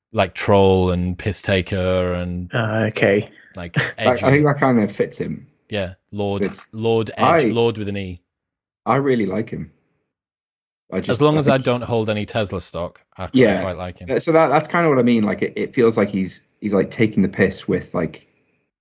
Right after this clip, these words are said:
Speaker 3: you know, people who get, he moves the stock price and people get stopped out and lose loads of money. And it's just
Speaker 1: He
Speaker 3: all just a big
Speaker 1: halved
Speaker 3: game.
Speaker 1: Bitcoin a couple of months ago.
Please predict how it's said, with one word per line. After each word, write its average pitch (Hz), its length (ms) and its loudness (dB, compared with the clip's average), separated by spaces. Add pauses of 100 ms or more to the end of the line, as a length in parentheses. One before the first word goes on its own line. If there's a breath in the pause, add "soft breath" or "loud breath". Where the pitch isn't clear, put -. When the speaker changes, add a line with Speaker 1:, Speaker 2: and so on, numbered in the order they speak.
(500)
Speaker 3:
you 104 80 2
know, 87 180 -2
people 104 220 2
who 101 120 4
get, 90 280 0
he 101 180 -4
moves 104 320 6
the 92 200 -2
stock - 260 -4
price 80 220 -4
and - 80 -8
people - 160 -2
get - 80 -6
stopped - 320 -6
out 95 160 0
and 87 100 0
lose 90 220 2
loads 85 160 2
of 90 60 4
money. 85 280 4 (360 soft breath)
And 92 100 2
it's - 80 2
just 101 160 2
Speaker 1:
He 98 60 6
Speaker 3:
all 90 100 4
just 80 140 -4
a - 20 0
big 104 60 2
Speaker 1:
halved 98 100 0
Speaker 3:
game. 95 160 6
Speaker 1:
Bitcoin 95 400 -4
a 87 60 -8
couple 92 240 -10
of 82 80 -10
months 85 220 -10
ago. 82 280 -16